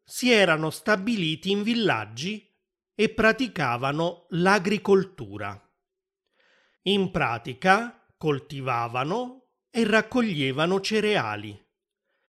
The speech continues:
L'uomo del Neolitico aveva capito che se si trituravano i semi dei cereali,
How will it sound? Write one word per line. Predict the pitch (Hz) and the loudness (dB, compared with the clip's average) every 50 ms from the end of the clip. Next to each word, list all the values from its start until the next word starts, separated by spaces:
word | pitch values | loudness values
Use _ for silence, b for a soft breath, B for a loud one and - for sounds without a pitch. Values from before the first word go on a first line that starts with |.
| _ - | _ -6
L'uomo | 160 165 180 190 190 185 175 165 147 135 | -2 4 6 8 8 8 6 4 0 -2
del | 127 139 147 147 156 | -2 -2 -2 -2 2
Neolitico | 170 190 196 185 151 135 117 110 - 131 - - - 180 190 226 226 - _ _ _ _ _ _ | 4 6 6 4 4 0 -6 -12 -14 -16 -12 -6 -2 -2 -2 -2 -4 -10 _ _ _ _ _ _
aveva | - 165 180 165 214 226 196 190 170 | -4 -2 0 2 2 2 2 0 0
capito | 175 - 220 214 - 160 143 123 113 - - 175 202 220 - - _ _ _ | 0 0 -4 -2 -4 -8 -12 -12 -10 -4 -2 0 0 -2 -4 -10 _ _ _
che | - - 160 | -8 -6 -6
se | 127 - - - - 247 254 - | -6 -6 -10 -6 -4 -4 -4 -4
si | - - - 208 - | -6 -6 -6 -6 -4
trituravano | - 175 175 170 - 180 175 165 175 175 180 175 156 160 147 143 143 | -2 -4 -4 -2 -2 0 2 4 6 6 6 6 6 4 0 0 -2
i | 139 | -4
semi | 127 - 190 190 180 175 170 156 139 | -4 -2 0 2 2 2 2 0 -2
dei | 147 139 135 | -2 -4 -4
cereali, | - - 170 156 156 160 151 131 110 107 110 120 147 196 220 - | -2 -2 0 2 2 2 2 2 0 -2 -4 -6 -6 -8 -10 -14